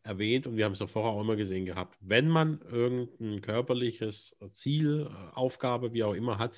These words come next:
powert man sich davor aus. Jill hat Schulterprobleme und zum Warm-up ballert sie die Bälle nur so hart es auch geht ins Netz rein. Ist das sinnvoll oder nicht?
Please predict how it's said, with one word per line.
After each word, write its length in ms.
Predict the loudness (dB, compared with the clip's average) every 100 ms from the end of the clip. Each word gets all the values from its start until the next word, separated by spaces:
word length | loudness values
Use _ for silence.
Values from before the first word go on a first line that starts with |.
| -16 -6
powert 300 | 2 4 4
man 80 | -2
sich 120 | -2
davor 340 | -2 -2 -2 -2
aus. 180 | -6 -8 -20 -20 -20 _
Jill 320 | 4 4 4 -2
hat 240 | -4 -4
Schulterprobleme 1000 | 2 2 2 -2 -4 -6 -2 -2 0 -2
und 200 | -2 -2
zum 240 | 0 -2 -4 2
Warm-up 580 | 4 4 2 0 0 _ _ 0
ballert 420 | 2 4 2 0
sie 520 | 0 0 0 -2 -6 _ -8
die 140 | -6
Bälle 640 | -6 -2 2 4 4 2 -10 _ _
nur 300 | -2 4 4
so 220 | 2 -2
hart 220 | 0 0 -2
es 180 | -10
auch 220 | -4 -4 0
geht 260 | 4 4
ins 340 | 4 -4 -4 -2
Netz 340 | 0 -2 -6
rein. 220 | -6 -6 -8 -16 -20 _
Ist 320 | 0 2 4
das 220 | 2 2 0
sinnvoll 440 | 0 0 2 2
oder 240 | 4 2
nicht? 500 | 2 0 -4 -14 -20